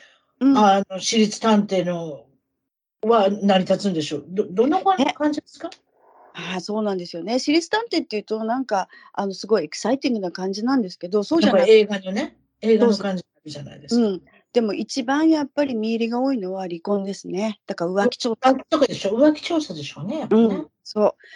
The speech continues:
Speaker 1: あとは保険関係で面白いこと、面白いのと、あの、あの、ま、例えばある人が、あの、仕事中の事故で視力を失った。だから、その、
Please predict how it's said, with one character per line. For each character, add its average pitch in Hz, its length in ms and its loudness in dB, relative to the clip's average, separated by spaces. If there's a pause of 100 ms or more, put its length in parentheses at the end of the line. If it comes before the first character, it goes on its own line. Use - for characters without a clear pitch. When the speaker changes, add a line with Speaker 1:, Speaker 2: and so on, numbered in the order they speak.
(120)
Speaker 1:
あ 285 120 2
と 277 160 2
は 220 140 2
保 196 120 -16
険 349 260 -4
関 370 240 -4
係 170 180 -12
で 196 260 -4
面 214 200 -2
白 339 240 -6
い 214 160 -6 (140)
こ 190 120 -16
と、 185 220 -8 (320)
面 240 160 2
白 339 140 -2
い 311 40 0
の 190 140 -4 (220)
と、 196 240 2
あ 180 100 -2
の、 180 260 -6 (420)
あ 196 180 -2
の、 180 500 -4 (180)
ま、 330 100 2
例 294 280 0
え 214 40 0
ば 202 260 -6
あ 214 80 -2
る 220 80 -4
人 165 200 -16
が、 196 280 -10 (300)
あ 190 140 -6
の、 170 360 -8
仕 190 140 -6
事 254 240 2
中 254 180 0
の 233 120 -2
事 226 160 -6
故 175 160 -8
で 190 340 -2 (100)
視 - 160 -4
力 285 260 0
を 170 40 -4
失 180 280 -8
っ 180 80 -10
た。 - 280 -8 (460)
だ 233 160 2
か 190 120 -10
ら、 214 280 -4
そ 196 140 -8
の、 185 320 -4